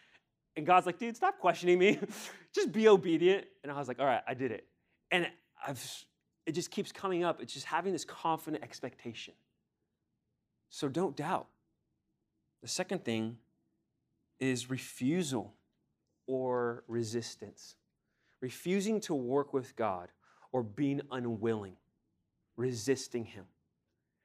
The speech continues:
When we resist God, it quenches what the Lord wants to do in our lives.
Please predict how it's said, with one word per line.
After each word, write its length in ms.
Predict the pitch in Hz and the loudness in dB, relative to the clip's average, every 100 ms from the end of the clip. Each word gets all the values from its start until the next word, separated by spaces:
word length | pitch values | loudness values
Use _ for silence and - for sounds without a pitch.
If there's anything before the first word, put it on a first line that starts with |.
| _ | _
When 180 | 131 131 | -6 -2
we 180 | 151 208 | 0 0
resist 760 | 220 196 135 180 185 185 - | -2 -4 2 4 4 0 -6
God, 400 | 151 123 98 92 - _ _ _ | 0 0 0 -6 -14 _ _ _
it 160 | 143 131 | -10 -8
quenches 1120 | - - 139 151 185 185 - 131 101 98 - - _ _ _ | -8 -8 -2 0 0 -2 -4 -4 -4 -6 -12 -16 _ _ _
what 320 | 120 131 131 | -4 -4 -2
the 80 | 123 | -4
Lord 360 | 120 123 131 117 | -4 -2 -2 -2
wants 280 | 117 113 | -6 -8
to 80 | 120 | -8
do 180 | 104 107 | -6 -4
in 100 | 101 | -4
our 120 | 98 | -6
lives. 500 | 92 92 87 - - | -6 -8 -10 -20 -20